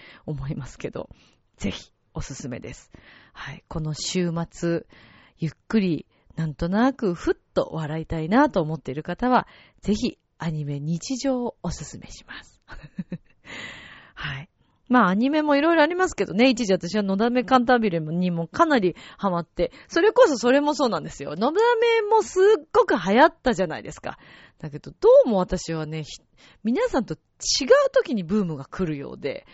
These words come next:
終わったぐらいにブームが来るんですね。日常はでもまだそれでも全然新しいと思いますけどね。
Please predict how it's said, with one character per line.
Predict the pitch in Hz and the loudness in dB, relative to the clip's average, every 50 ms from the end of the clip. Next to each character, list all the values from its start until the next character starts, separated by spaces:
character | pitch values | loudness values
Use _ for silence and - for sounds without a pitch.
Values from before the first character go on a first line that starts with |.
| - - - - _ | -20 -20 -20 -20 _
終 | - 214 240 302 381 | -2 2 4 4 4
わ | 480 - | 2 0
っ | - _ _ _ _ | -4 _ _ _ _
た | - 480 | -2 2
ぐ | 427 403 | 4 6
ら | 453 440 349 | 6 6 6
い | 277 | 4
に | 220 190 | 2 0
ブ | 151 180 196 | 0 0 0
ー | 180 | 0
ム | 165 156 | 0 -4
が | 139 139 | -8 -10
来 | - - - 175 | -12 -6 -6 -6
る | 156 143 | -4 -6
ん | 131 | -8
で | 131 | -12
す | 127 - - 180 | -18 -16 -8 -4
ね。 | 214 233 240 240 226 226 220 214 214 - _ _ _ - - - - - | -2 -2 -2 -2 -4 -6 -10 -12 -14 -16 _ _ _ -20 -20 -20 -6 -2
日 | 262 285 277 - 494 523 | 0 0 0 -2 0 4
常 | 539 554 | 4 6
は | 539 554 | 6 8
で | 508 523 | 6 6
も | 466 311 | 6 6
ま | 247 262 | 4 4
だ | 247 220 | 4 2
そ | 214 226 | 2 2
れ | 226 214 | 2 2
で | 214 | 2
も | 196 170 156 | 0 0 -2
全 | 156 156 196 185 | 0 0 0 0
然 | 170 185 170 | 2 0 0
新 | 165 - 214 208 208 190 | 2 2 4 4 4 2
し | - - 185 | 0 -4 -6
い | |
と | 165 - | -6 -6
思 | 139 139 147 | -8 -6 -6
い | 143 | -6
ま | - - | -6 -8
す | 143 - | -10 -10
け | - - | -12 -12
ど | - - | -6 2
ね。 | 190 277 339 359 | 6 6 6 6